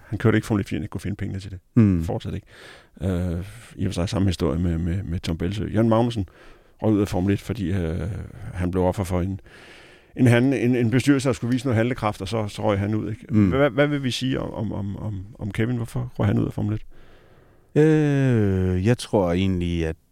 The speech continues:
Speaker 2: jeg sådan vil sige, at han har haft ti år.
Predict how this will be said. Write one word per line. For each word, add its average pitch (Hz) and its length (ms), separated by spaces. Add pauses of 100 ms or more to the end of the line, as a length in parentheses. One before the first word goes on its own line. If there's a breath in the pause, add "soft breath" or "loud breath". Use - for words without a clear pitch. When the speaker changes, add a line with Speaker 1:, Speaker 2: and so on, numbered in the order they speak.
(120)
Speaker 2:
jeg 98 640
sådan 98 340
vil 92 160
sige, 101 560
at 90 320
han 101 180
har 90 60
haft 82 280
ti 104 200
år. 82 200